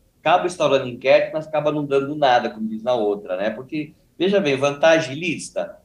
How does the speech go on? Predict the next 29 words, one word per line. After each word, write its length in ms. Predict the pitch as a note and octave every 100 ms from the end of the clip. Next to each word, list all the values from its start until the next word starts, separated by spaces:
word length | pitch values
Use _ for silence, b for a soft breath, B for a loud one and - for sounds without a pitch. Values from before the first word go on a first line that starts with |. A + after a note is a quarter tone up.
| -
Teve, 400 | E3 - - - _
né? 280 | G#2+ B2 - - _
Causar 320 | C#3+ C#3 E3
prejuízo? 680 | - C3 B2 B2 D#3+ A#2 - _ _ _ _
Não 120 | F3
sei, 300 | A3 G#3+ F#3+
depende 400 | C3+ - C#3+ D3
muito, 340 | D3+ D3+ D#3+ A#2+
né? 120 | A2+
Causar 260 | - A2 G#2+
prejuízo. 380 | A2+ A2 B2+ - _
Se 60 | -
aqueles 420 | B2+ C3+ C3+ - -
vinte 220 | C3+ C3+
e 20 |
dois 180 | B2 A#2
mil 160 | A#2 A2+
reais 360 | A2+ B2 -
foi 180 | - D3
um 60 | C#3+
prejuízo 580 | C3+ C3 A#2 C3+ D#3
ou 60 | E3+
era 200 | E3+ F3+
um 40 |
dinheiro 480 | F3+ D3+ D3+ D#3 D#3 _ _
que 80 | -
não 200 | C#3+ C3+
fazia 260 | C3+ C3 C3
prejuízo? 520 | C3+ C3+ A#2+ A2+